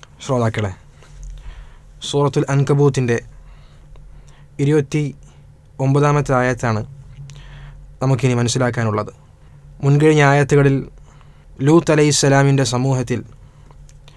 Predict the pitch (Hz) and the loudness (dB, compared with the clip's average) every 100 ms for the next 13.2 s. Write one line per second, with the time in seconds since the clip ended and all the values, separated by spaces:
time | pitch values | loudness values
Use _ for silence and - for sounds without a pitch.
0 | - - - - - - 139 156 156 160 | -20 -20 -20 -20 -14 -6 0 0 2 2
1 | 156 156 151 - 143 143 156 160 156 147 | 2 2 0 -2 0 4 4 4 2 2
2 | 143 135 131 131 117 110 - - - - | 2 2 0 -2 -4 -8 -12 -20 -20 -20
3 | - - - - - - - - - - | -20 -20 -20 -20 -20 -20 -20 -20 -20 -10
4 | 135 147 170 165 165 165 156 147 156 160 | -2 2 4 4 4 2 2 0 4 4
5 | 160 156 156 160 151 165 165 165 175 170 | 4 2 2 0 0 4 6 6 4 0
6 | - - - - - - 131 135 151 156 | -12 -20 -20 -20 -20 -10 -2 0 2 2
7 | 139 135 147 143 120 104 101 101 - - | 2 2 2 2 0 -2 -6 -12 -16 -20
8 | - - - - - - - 139 160 175 | -20 -20 -20 -20 -20 -16 -4 0 2 2
9 | 170 170 160 147 151 160 175 160 139 123 | 4 4 6 6 4 6 6 6 4 2
10 | 113 104 - - - - - - 151 135 | 0 -6 -8 -20 -20 -20 -14 -4 0 2
11 | 143 147 135 127 113 - - - - - | 2 4 4 2 -4 -10 -20 -20 -20 -20
12 | - - - 139 143 147 143 139 147 139 | -20 -18 -2 0 2 4 2 2 2 2
13 | 139 135 | 2 0